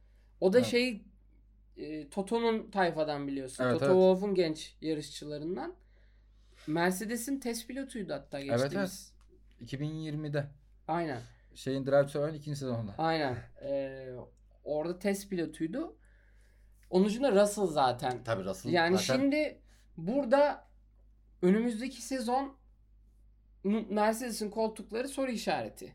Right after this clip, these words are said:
Speaker 2: Evet.
Speaker 1: Bottas kalır mı? Ya ben açıkçası Bottas geçtiğimiz sezon çok iyi bir performans sergilediğini düşünüyorum.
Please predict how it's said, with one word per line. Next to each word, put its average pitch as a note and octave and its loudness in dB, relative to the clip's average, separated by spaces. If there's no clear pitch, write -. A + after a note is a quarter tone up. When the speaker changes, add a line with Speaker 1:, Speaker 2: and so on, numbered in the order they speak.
Speaker 2:
Evet. A#2 0
Speaker 1:
Bottas A3+ 0
kalır A3+ 2
mı? D#3 0
Ya B3 2
ben D#4+ 4
açıkçası A#3 -8
Bottas C#4+ 0
geçtiğimiz C4 -4
sezon C#4+ 0
çok D4+ -2
iyi G3+ -2
bir - -10
performans D3 0
sergilediğini C#3+ -4
düşünüyorum. C#4 -2